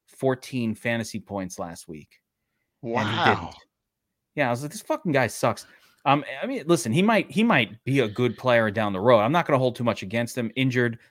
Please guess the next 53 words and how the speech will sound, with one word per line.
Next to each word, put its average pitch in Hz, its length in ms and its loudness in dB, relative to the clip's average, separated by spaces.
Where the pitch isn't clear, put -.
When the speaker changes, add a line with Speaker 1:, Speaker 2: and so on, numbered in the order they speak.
Speaker 1:
throughout 123 180 4
his 151 100 4
Speaker 2:
Yeah, 123 120 8
but 127 80 0
Speaker 1:
college 127 140 6
Speaker 2:
right 131 200 10
now, 113 180 8
Speaker 1:
career. - 20 4
Speaker 2:
no, 113 220 6
you're 135 300 0
Speaker 1:
So, 120 40 4
Speaker 2:
right. 120 80 -2
Speaker 1:
you 165 100 2
know, 98 320 0
for - 120 -12
the 131 60 2
fact 196 280 4
that 151 80 2
he's 135 160 0
in 143 80 0
the 135 80 2
N 127 80 2
F 120 120 -4
L 127 140 6
right 120 160 2
now 113 240 -2
and 104 180 -4
playing 127 420 0
Speaker 2:
Mm-hmm. - 300 -16
Speaker 1:
actually 151 320 2
more 135 240 4
competent 131 500 -4
than 113 160 -4
you 120 60 -4
would 110 120 -2
think, 147 220 0
the 143 100 6
f-, - 340 0
<laughs> - 120 -20
I'm 208 160 6
interested 196 360 6
in 170 80 0
the 143 160 -4
Cardinals' 156 400 4
defense 160 520 0
in 101 100 -6
this. 92 180 -10
<laughs> - 0 -
Like, 123 300 -6
they 160 120 -4
could - 180 -12
put 147 160 2
up, 120 240 -2